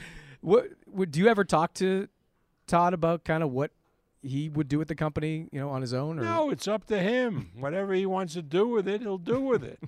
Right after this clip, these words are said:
Speaker 2: <laughs> right? That's on his plate.
Speaker 1: Mm-hmm. Um,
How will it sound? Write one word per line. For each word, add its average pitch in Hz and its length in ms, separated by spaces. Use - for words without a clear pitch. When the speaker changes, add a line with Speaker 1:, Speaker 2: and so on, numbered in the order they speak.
Speaker 2:
<laughs> - 180
right? 214 320
That's 180 280
on 185 180
his 180 260
plate. 147 500
Speaker 1:
Mm-hmm. 120 240
Um, 131 420